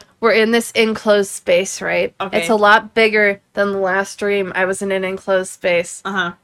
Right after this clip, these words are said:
Speaker 1: It's, like, this basic greenhouse-like thing. It's
Speaker 2: Mm-hmm.
Speaker 1: got windows everywhere, but, like, you can't easily see out of 'em.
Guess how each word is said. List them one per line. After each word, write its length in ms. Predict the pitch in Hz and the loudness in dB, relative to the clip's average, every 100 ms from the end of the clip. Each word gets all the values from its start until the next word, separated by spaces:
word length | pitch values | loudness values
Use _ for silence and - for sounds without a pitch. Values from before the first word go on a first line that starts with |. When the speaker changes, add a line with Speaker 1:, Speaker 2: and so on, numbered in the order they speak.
| _ _ _ | _ _ _
Speaker 1:
It's, 640 | - 220 - - - - - _ _ _ _ _ _ _ _ _ _ | -6 -6 -6 -12 -12 -14 -18 _ _ _ _ _ _ _ _ _ _
like, 320 | - 214 208 - _ _ _ _ | 2 4 4 -2 _ _ _ _
this 400 | 208 214 - - _ | -2 -2 -4 -16 _
basic 560 | 208 202 - 214 196 | -2 -2 -4 -6 -6
greenhouse-like 960 | - 170 190 190 208 208 202 - 208 202 | -10 -6 -4 -4 -4 -4 -4 -2 -2 -2
thing. 460 | _ 214 214 214 214 | _ -6 -4 -6 -8
It's 120 | 196 | -8
Speaker 2:
Mm-hmm. 60 | 190 | 0
Speaker 1:
got 240 | 214 196 | 0 0
windows 520 | 185 185 196 196 196 | -4 -4 2 0 0
everywhere, 720 | 196 170 190 185 196 196 202 - _ _ _ | -4 -4 -4 -4 -2 -4 -6 -10 _ _ _
but, 260 | - 190 175 | -2 0 0
like, 300 | 180 175 180 | -4 -6 -8
you 60 | 175 | -20
can't 360 | - 185 175 | -8 -6 -6
easily 360 | 175 170 165 165 | -8 -12 -8 -8
see 240 | - 127 | -8 -6
out 180 | 127 160 | -2 -2
of 120 | 196 | -2
'em. 240 | 220 262 | -2 -4